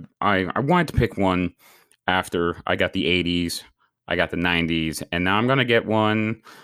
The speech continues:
We're gonna get a next one. Uh, the next one coming up next episode. Uh, we're gonna get one that's closer to now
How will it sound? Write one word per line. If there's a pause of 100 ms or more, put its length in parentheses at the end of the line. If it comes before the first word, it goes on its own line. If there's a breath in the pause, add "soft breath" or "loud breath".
(160 loud breath)
We're
gonna
get
a
next
one. (800)
Uh,
the
next
one
coming
up
next
episode. (640 soft breath)
Uh, (440)
we're
gonna
get
one
that's (240)
closer
to
now